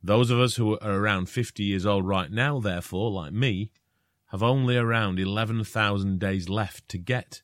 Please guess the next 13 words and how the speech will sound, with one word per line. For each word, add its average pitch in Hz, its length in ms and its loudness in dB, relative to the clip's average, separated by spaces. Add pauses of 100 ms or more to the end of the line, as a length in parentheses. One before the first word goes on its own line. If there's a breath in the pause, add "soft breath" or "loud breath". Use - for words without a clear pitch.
(360)
to - 80 -6
the 90 140 2
age 85 240 -2
of 85 80 -2
eighty-three, 82 500 -6
which 82 220 -6
is 87 80 -10
the 90 100 -2
age 101 220 -4
of 98 80 -2
my 101 180 -4
mum 101 240 -4
currently, 98 480 -6